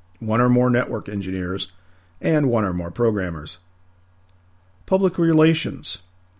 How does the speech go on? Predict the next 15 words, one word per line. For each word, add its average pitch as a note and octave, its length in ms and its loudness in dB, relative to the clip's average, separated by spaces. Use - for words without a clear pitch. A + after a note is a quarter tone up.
This C#3 140 2
person C#3 480 2
is B2 140 -2
responsible G#2 760 -2
for B2 160 -4
communicating B2 760 2
with B2+ 120 -2
shareholders, G#2 880 -2
the C#3 100 -4
press, - 520 -4
and D#3 120 4
other C#3+ 240 4
outside G2 440 -2
entities. - 520 -6
Security. D#3 680 0